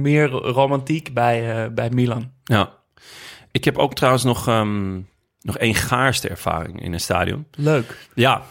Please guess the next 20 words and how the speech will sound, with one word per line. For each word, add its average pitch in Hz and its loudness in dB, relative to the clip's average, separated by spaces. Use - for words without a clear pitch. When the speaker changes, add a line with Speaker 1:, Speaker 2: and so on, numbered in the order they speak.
Speaker 2:
dat 117 0
is, - -2
eh, 120 4
<laughs> - -12
meestal 131 4
eigenlijk 135 0
is 135 -2
het - -6
altijd 120 0
wel - -6
vet, 117 0
toch, 131 -2
om 127 -2
naar 127 2
een 123 -2
stadion 127 0
te - -8
gaan. 139 -2
Maar 104 2
het - -4